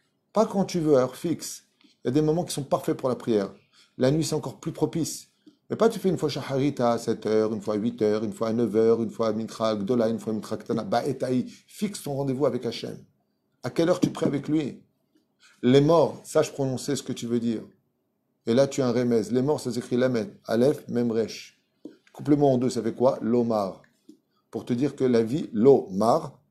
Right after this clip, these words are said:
en hébreu, ça veut dire non amer. Si tu veux une prière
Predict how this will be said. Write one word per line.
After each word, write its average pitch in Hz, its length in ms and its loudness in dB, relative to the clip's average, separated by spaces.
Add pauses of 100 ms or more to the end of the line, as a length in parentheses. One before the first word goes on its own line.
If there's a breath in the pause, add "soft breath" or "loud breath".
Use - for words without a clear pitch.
(100)
en 110 140 -4
hébreu, 110 180 2
ça 135 140 -2
veut 101 80 -2
dire 135 260 -4
non 127 340 0
amer. 110 520 -4 (560)
Si - 160 -18
tu 135 100 -8
veux 147 80 4
une 165 160 2
prière 147 500 2